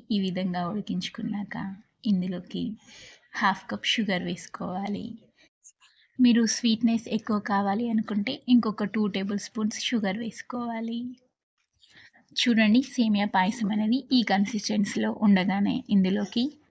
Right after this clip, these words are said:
పావు స్పూన్ యాలకుల పొడి, ముందుగా ఫ్రై చేసి పెట్టిన డ్రై ఫ్రూట్స్ వేసుకొని అంతా ఒకసారి కలుపుకొని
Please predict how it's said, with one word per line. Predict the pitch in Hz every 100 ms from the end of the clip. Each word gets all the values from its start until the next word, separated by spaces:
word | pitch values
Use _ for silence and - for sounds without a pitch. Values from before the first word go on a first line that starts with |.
| _
పావు | 214 202 202
స్పూన్ | - 208 190
యాలకుల | 190 196 196 208 202
పొడి, | 226 220 214 214 - _ _ - - - - _ 226
ముందుగా | 220 214 214 214
ఫ్రై | - 214
చేసి | 202 208 -
పెట్టిన | 214 202 208
డ్రై | 202 208 208
ఫ్రూట్స్ | - 214 -
వేసుకొని | 226 202 - 214 214 220 -
అంతా | 208 202 208 220
ఒకసారి | 202 - 214 208
కలుపుకొని | 208 196 208 - 214